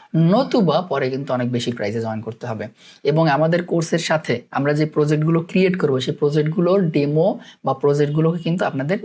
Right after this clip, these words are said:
দিয়ে দেওয়া হবে, অর্থাৎ সোর্স কোড যেটাকে আমরা বলি, সেই সোর্স কোডটাকে কিন্তু আপনাদেরকে প্রোভাইড করা হবে, যাতে আপনারা এইটাকে মডিফাই করে, ফার্দার মডিফাই করে এটাকে আপনারা একটা SaaS হিসেবে রূপান্তর করতে পারেন এবং ক্লায়েন্টের কাছে সেল করতে পারেন অথবা নিজের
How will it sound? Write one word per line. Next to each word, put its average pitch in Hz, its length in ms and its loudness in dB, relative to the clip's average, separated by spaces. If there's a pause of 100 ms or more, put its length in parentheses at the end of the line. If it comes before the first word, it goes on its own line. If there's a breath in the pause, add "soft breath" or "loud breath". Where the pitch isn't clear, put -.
(120)
দিয়ে 120 220 2
দেওয়া 101 200 0
হবে, 101 180 -8
অর্থাৎ 123 200 -6
সোর্স 202 360 0
কোড 143 160 0
যেটাকে 123 260 0
আমরা 113 180 0
বলি, 147 300 0 (380 loud breath)
সেই 139 240 0
সোর্স 160 300 0
কোডটাকে 165 400 0
কিন্তু 196 200 0
আপনাদেরকে 131 400 -4
প্রোভাইড 123 380 -4
করা 131 180 -4
হবে, 156 100 -2
যাতে 131 320 -2
আপনারা 143 420 -2 (100)
এইটাকে 151 280 -2
মডিফাই 160 500 0
করে, 160 240 0 (360 loud breath)
ফার্দার 156 380 0
মডিফাই 175 380 0
করে 208 240 0
এটাকে 143 240 -4
আপনারা 135 180 -8
একটা 135 220 -4
SaaS 131 180 -4
হিসেবে 131 240 -2
রূপান্তর 131 380 -2
করতে 135 240 -4
পারেন 196 180 -2
এবং 135 300 -4
ক্লায়েন্টের 131 360 -4
কাছে 160 160 -4
সেল 143 200 -2
করতে 139 260 -4
পারেন 165 180 -2
অথবা 180 260 -2
নিজের 160 440 2